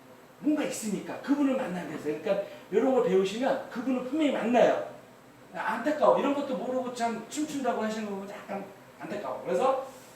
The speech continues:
어, 원투 받았으면 더 많습니다. 뭐, 그래서 원투 같은 경우는 사실 여기서 이건 굉장히 필요해요. 여기서 이렇게 또 넘어갈 수 있어요. 스피를.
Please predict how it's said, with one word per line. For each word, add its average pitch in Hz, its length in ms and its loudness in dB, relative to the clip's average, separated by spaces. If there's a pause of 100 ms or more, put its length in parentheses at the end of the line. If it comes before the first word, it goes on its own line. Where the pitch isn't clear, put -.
(300)
어, 190 60 -4
원투 269 580 6
받았으면 294 460 2
더 302 100 12
많습니다. 285 540 8
뭐, 254 220 4
그래서 262 440 4 (300)
원투 277 280 4
같은 320 220 4
경우는 294 260 6
사실 294 280 2
여기서 254 760 4 (320)
이건 302 160 6
굉장히 277 340 0
필요해요. 277 520 2
여기서 254 400 0 (180)
이렇게 285 300 0
또 285 100 -6
넘어갈 240 420 4
수 - 180 -2
있어요. 175 120 -10
스피를. 233 540 -4